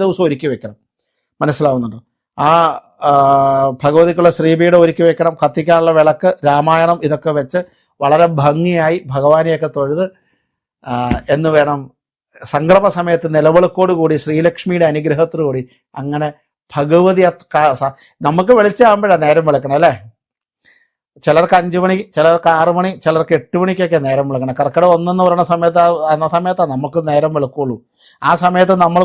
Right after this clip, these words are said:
കൊളുത്തി കഴിഞ്ഞ് വന്ന് വന്നാ മതി എന്ന് പറയാൻ പറ്റുമോ ഭഗവതിയോട്? "ഞാൻ ഇവിടെ വിളക്ക് കൊളുത്തും പറയിക്കാം, അന്നേരം കയറി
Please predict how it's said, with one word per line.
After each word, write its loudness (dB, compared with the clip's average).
കൊളുത്തി 2
കഴിഞ്ഞ് 2
വന്ന് 0
വന്നാ 2
മതി 0
എന്ന് -4
പറയാൻ 0
പറ്റുമോ -4
ഭഗവതിയോട്? -6
"ഞാൻ 2
ഇവിടെ 4
വിളക്ക് 0
കൊളുത്തും 0
പറയിക്കാം, 2
അന്നേരം 2
കയറി 4